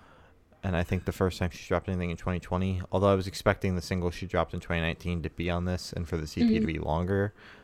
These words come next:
Speaker 2: Yeah. It
Speaker 1: But
Speaker 2: was just three songs.
Speaker 1: Yeah, it was just three songs that were all, like,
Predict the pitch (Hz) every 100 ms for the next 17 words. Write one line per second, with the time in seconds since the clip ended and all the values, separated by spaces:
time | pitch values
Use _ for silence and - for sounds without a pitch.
0 | - 214 202 175 - - 302 392 - -
1 | 254 220 180 170 196 - 87 64 62 90
2 | 98 - 110 92 - 85 87 90 - 92
3 | - 87 87 90 87 80 80 - -